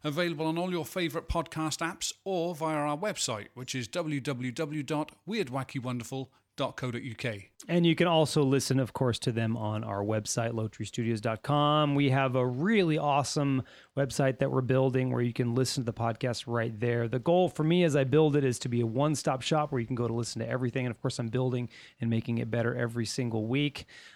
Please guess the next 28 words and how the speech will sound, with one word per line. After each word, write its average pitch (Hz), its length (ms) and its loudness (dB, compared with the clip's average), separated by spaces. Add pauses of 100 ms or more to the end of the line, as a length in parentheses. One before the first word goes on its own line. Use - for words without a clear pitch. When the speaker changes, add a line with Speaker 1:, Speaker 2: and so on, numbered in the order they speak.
(160)
Speaker 2:
Uh, 131 420 2
they're 139 240 2
awesome. 156 460 2 (220)
Shelley 190 460 2
is 185 600 6
from 139 240 -2
England. 139 520 2
Bella, 208 300 4
though, 120 380 0
is 131 240 0
from 120 300 0
the 120 80 0
States. - 600 0
So 143 200 -2
they 127 100 0
married 123 380 0
and 127 160 -2
she - 180 -4
lives 113 320 -4
in 120 160 -6
England. 120 380 -2
They 117 80 0
live 113 180 -2
in 117 80 -4
England 113 400 -6
together 113 400 -6
right 110 160 -10
now. 131 160 -6